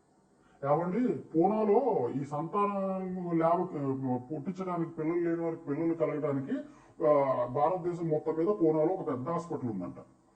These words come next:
ఎక్కడ కాకపోతే అక్కడికి వెళ్తారు. అక్కడ కూడా వెళ్ళామండి. ఐదారు లక్షలు ఖర్చు అయింది. పదిహేను సంవత్సరాల క్రితం ఐదారు లక్షలు అంటే ఎంతో చూడండి. ఇప్పుడు మాకు పిల్లలు కలగలేదండి.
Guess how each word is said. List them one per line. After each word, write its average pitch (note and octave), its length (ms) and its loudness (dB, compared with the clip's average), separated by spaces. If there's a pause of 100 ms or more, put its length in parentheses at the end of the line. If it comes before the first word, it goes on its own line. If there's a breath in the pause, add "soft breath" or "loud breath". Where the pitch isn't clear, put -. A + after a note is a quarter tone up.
(180)
ఎక్కడ D#3+ 200 0
కాకపోతే F3+ 460 4
అక్కడికి B2 260 -4
వెళ్తారు. G#2+ 300 -6 (400 loud breath)
అక్కడ D#3+ 280 -2
కూడా D#3 300 2
వెళ్ళామండి. F3+ 600 4 (640)
ఐదారు D3+ 300 2
లక్షలు C#3 280 -2
ఖర్చు E3+ 280 -2
అయింది. E3+ 160 2
పదిహేను C#3+ 340 0
సంవత్సరాల C3+ 380 0
క్రితం C#3 280 -4
ఐదారు C3 200 2
లక్షలు B2+ 280 -2
అంటే D3 160 -2
ఎంతో B2 180 -4
చూడండి. A#2 260 -6
ఇప్పుడు F#2+ 240 -10 (800 soft breath)
మాకు D3+ 460 2 (120)
పిల్లలు D3+ 580 0 (100)
కలగలేదండి. D3 640 0